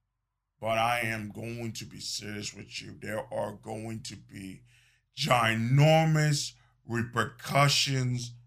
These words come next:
for what happened in Am-, what happened to the rest of the world. Ginormous. There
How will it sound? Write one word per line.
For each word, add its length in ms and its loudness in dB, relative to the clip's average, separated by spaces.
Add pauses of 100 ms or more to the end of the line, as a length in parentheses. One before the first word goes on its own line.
(240)
for 100 -20
what 280 2
happened 720 -6 (680)
in 80 -2
Am-, 360 0 (280)
what 200 4
happened 680 -2
to 100 -14
the 60 -14
rest 340 -8
of 80 -14
the 60 -16
world. 320 -14 (260)
Ginormous. 1000 -10 (1800)
There 380 2